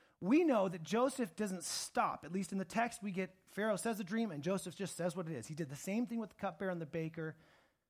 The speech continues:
And then if you go back to his two dreams in his house in Canaan with his brothers,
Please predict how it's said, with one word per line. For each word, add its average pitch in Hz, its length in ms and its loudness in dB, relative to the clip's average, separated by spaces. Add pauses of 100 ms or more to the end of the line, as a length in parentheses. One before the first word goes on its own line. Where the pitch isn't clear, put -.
(160)
And 156 120 -4
then 147 280 -6
if 139 100 -12
you 139 100 -10 (120)
go 160 100 -4
back 156 220 -4
to 151 80 -8
his 139 80 -12
two 156 180 -6
dreams 143 560 -8
in 139 320 -10 (1120)
his 135 300 -8
house 131 340 -2
in 135 80 -8
Canaan 131 260 -8
with 123 120 -12
his 123 120 -10
brothers, 120 480 -10